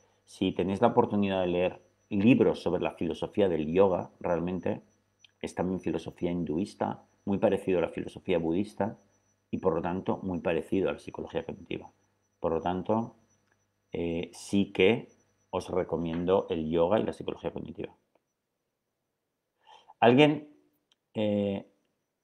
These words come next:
bueno, alguien dice, Nuria Bernal, eh, dice, "Rafael, ¿puedes hablarme del pani-,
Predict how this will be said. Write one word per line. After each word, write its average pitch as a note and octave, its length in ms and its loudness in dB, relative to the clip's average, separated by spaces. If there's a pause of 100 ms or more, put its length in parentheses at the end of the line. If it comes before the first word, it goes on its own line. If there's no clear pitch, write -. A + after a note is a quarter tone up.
(1900)
bueno, B2 240 8
alguien C#3+ 280 8
dice, G#2 360 4
Nuria B2+ 400 8
Bernal, B2 600 4 (920)
eh, G#2 400 0
dice, F#2+ 840 2 (260)
"Rafael, B2 420 8
¿puedes C3 280 6
hablarme B2+ 380 8
del G2+ 200 2
pani-, A2 540 4